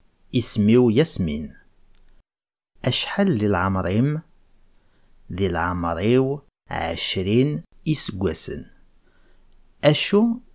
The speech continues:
إذا خديميم؟ نك تنلماذ. تنلماذ أندا؟ دي تمدينت نفقايث. يلها. تنلماذ ديك واشو؟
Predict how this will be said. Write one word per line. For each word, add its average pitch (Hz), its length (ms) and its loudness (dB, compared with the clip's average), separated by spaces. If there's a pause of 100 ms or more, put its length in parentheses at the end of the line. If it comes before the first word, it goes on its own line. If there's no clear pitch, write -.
إذا 160 200 4
خديميم؟ 98 840 0 (800)
نك - 600 -2 (640)
تنلماذ. 92 720 4 (1400)
تنلماذ 120 640 6 (300)
أندا؟ 107 460 4 (840)
دي 113 180 2
تمدينت 101 720 0 (240)
نفقايث. 95 920 0 (880)
يلها. 113 680 2 (520)
تنلماذ 127 680 4
ديك 107 260 0
واشو؟ 143 360 2